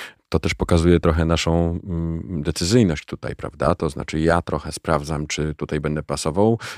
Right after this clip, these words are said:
E, jeżeli nie, no to może szukam trochę czegoś innego, e, a może dla mnie to jest, e, również droga rozwoju, zmiany przyzwyczajeń językowych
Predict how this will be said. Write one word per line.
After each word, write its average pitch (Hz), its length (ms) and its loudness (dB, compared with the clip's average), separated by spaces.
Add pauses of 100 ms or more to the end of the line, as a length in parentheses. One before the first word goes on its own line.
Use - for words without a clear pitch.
(100)
E, 82 120 -4
jeżeli 76 400 -2
nie, 76 200 0
no 85 100 -4
to 78 140 -4
może 80 500 -2
szukam - 340 -4
trochę 73 240 -2
czegoś 76 340 -4
innego, 80 460 -2 (300)
e, 82 220 -2
a 85 60 2
może 82 260 4
dla 76 160 2
mnie 76 160 2
to 73 100 0
jest, - 280 -2
e, 76 380 0
również 76 360 -4
droga 73 460 -2
rozwoju, 76 720 0
zmiany 73 360 0
przyzwyczajeń 71 600 -2
językowych 67 600 -4